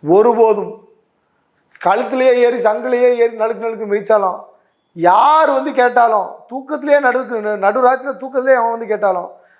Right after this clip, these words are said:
"பாஜகவோட கூட்டணி கிடையாது, எங்களுடைய எதிரி பாஜக தான், இந்திய தேசத்தினுடைய எதிரி பாஜக தான்" சொல்லிடுவாங்களா?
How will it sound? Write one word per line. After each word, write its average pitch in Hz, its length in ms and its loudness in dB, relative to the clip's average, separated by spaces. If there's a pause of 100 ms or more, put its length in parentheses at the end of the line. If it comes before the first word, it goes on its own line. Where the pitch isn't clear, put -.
(120)
"பாஜகவோட 202 580 -2
கூட்டணி 196 300 -8
கிடையாது, 196 360 2
எங்களுடைய 185 320 0
எதிரி 214 160 -2
பாஜக 190 440 0
தான், 180 220 -2 (240)
இந்திய 214 260 -4
தேசத்தினுடைய 202 640 0
எதிரி 214 160 -2
பாஜக 196 420 0
தான்" 208 280 -4
சொல்லிடுவாங்களா? 175 600 -6